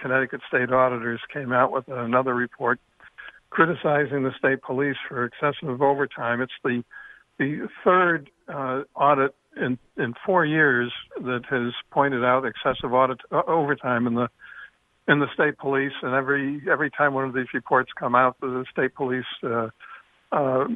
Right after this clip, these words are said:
management agrees with it, and nothing changes. But the, uh,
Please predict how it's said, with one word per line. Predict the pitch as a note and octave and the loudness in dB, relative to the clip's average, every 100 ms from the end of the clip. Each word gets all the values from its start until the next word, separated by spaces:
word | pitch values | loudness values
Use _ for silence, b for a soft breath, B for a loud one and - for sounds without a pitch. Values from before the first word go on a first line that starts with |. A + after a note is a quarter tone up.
| - | 2
management | C#3 D3 C#3 C#3 B2 | 4 6 4 -2 -2
agrees | A#2 C3 D#3+ C#3 | 2 2 2 2
with | C3 A#2+ | -6 -2
it, | D3 - | -2 -2
and | C3 | 0
nothing | B2 - A#2+ - | 0 0 -8 -2
changes. | C#3+ D#3 A#2 A2+ - | -2 -2 -4 -6 -6
But | C3 A#2+ - | -6 -6 -4
the, | C3 B2 B2+ | -4 -2 0
uh, | B2 | 2